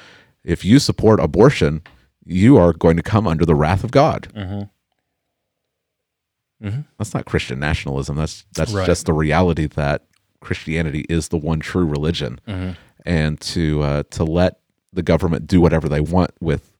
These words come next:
Speaker 1: with churches and shut them down while promoting the building of a mosque.
Speaker 2: Mm-hmm.
Speaker 1: Um, is this guy even a real Christian?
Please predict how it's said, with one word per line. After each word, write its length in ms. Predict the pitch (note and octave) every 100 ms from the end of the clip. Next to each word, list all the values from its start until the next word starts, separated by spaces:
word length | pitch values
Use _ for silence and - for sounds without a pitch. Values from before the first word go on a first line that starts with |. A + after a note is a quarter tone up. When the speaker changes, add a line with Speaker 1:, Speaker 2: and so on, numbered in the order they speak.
| _
Speaker 1:
with 160 | D#2 -
churches 540 | - B2 - C#2+ D#2+
and 100 | C2+
shut 240 | - G2
them 120 | - D#2+
down 360 | F2 F#2 D#2 - - - - _
while 520 | - E2+ D#2 D#2+ D#2+
promoting 800 | - - E2 E2 F#2 E2+ D2+ D2+ - _ _ _ _ _ _ _ _ _ _ _
the 140 | - F#2
building 300 | F2 E2 D#2
of 60 |
a 40 | C#2+
mosque. 560 | D2+ E2+ D2+ - - - _
Speaker 2:
Mm-hmm. 300 | F#2+ E2+ F2 E2 _ _ _ _ _ _ _
Speaker 1:
Um, 360 | D#2 C#2 C2+ -
is 140 | D2+ D2
this 120 | F2+
guy 160 | F2 F2
even 200 | E2+ D#2+
a 60 |
real 180 | D2+ D2
Christian? 560 | - D#2+ - F#2 F#2